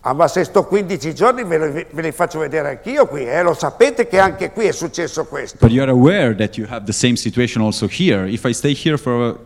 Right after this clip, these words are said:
Speaker 2: couple of weeks, I'm sure I can show you something Scottish.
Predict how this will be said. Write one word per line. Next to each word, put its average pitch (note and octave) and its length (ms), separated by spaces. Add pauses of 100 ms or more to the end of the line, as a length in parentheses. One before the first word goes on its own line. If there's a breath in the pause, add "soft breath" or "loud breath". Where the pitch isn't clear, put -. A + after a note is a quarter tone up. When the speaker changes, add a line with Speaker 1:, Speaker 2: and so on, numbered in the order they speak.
Speaker 2:
couple C3+ 200
of A2 160
weeks, E3+ 320
I'm G#2 180
sure A2+ 400
I F#2+ 60
can G2 180
show F#2+ 180
you F#2 200
something F#2+ 380
Scottish. - 580